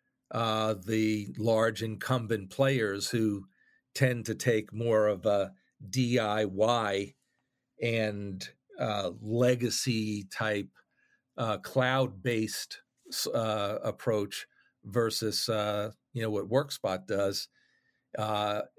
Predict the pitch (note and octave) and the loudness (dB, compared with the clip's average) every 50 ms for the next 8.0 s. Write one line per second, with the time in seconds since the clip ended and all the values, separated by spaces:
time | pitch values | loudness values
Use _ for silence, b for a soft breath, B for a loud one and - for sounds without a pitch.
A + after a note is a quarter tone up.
0 | - B3+ - B2+ A#2 A2+ G#2+ G#2+ G#2+ G#2+ G#2 G#2 G2+ G#2 G#2 G2+ G#2 - - G#2+ | -16 -8 -4 -4 -4 -2 -2 0 0 2 2 2 2 0 0 0 0 0 0 -2
1 | F#2+ F#2 G2 A2 G#2+ G2+ G2 G2 - - - A2+ G2+ G2 F#2+ F#2 A2 A2+ A2+ A2+ | -2 -4 -4 -4 -4 -4 -4 -8 -6 -2 -2 0 0 -2 -4 -4 -4 -2 0 0
2 | A#2+ G#2 F2 D2+ - - - - A#2 G#2 F#2+ F#2+ F#2+ - A#2 G#2+ G#2 G2 F#2 b | 0 0 -2 -6 -8 -8 -8 -6 -6 -4 -4 -4 -2 0 2 2 2 0 -2 b
3 | b b b b b b b b b b b _ _ - A#2 A2+ A2 - - - | b b b b b b b b b b b _ _ -8 -6 -4 -4 -4 0 2
4 | C3 C3 C3+ C#3+ C#3 C3 A2+ - - - B2 A#2 A#2 G2 A#2+ B2+ C3+ C#3+ C3 A#2+ | 4 6 6 6 4 2 -2 -2 0 2 2 2 2 2 2 2 2 2 2 0
5 | - - - A2 G2+ - - C3 D#3+ F3+ - - - C3+ B2 A#2 A#2+ A2 B2 D3 | -2 -2 -2 -2 -2 0 2 2 2 2 2 2 2 2 2 2 2 4 4 6
6 | C3 A2+ G#2+ G#2+ G2+ F#2+ F#2+ F#2+ G2 A2+ C3+ D3+ D#3+ C3+ - D3+ C3+ A#2 G#2+ F#2+ | 6 4 2 -2 -4 -6 -6 -2 2 2 2 4 2 2 2 2 2 0 0 0
7 | G#2+ A2+ A#2 G#2 - - A#2 G2+ F#2 F#2 - - C3+ C3+ A2+ - - - - - | 0 0 0 0 -2 -4 -6 -6 -6 -4 0 2 4 4 2 0 -4 -6 -8 -8